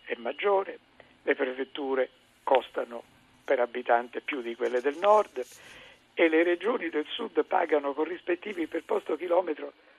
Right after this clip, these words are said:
per trasporto molto più elevati che quelle del nord. <clears throat> Quindi un quadro un po' preoccupante perché mette insieme, eh, per così dire, enti locali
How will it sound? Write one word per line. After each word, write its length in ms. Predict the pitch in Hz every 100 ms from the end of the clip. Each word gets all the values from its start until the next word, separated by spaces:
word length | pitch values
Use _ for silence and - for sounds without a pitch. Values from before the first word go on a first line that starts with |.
| _
per 220 | - 185 180
trasporto 680 | 170 - - 151 143 - 160
molto 360 | 190 233 202
più 180 | - 160
elevati 540 | 156 147 147 156 156 - - _ -
che 160 | -
quelle 260 | - 170 160
del 140 | 151
nord. 360 | 147 131 - 147 - - - - -
<clears throat> 280 | - 214 208 _ - 190 180 -
Quindi 260 | - 277 285
un 120 | 180
quadro 560 | - 226 254 226 185 - _ - - _ _ _ -
un 120 | 156
po' 140 | 226
preoccupante 800 | - 202 - 170 160 143 - 139
perché 340 | 165 147 180
mette 340 | 160 190 240 190
insieme, 800 | 185 - - - - - - - - - - - - -
eh, 460 | 165 165 175 - 160
per 160 | -
così 280 | - - -
dire, 360 | - - - -
enti 400 | 240 240 240 233
locali 640 | - - 226 240 - -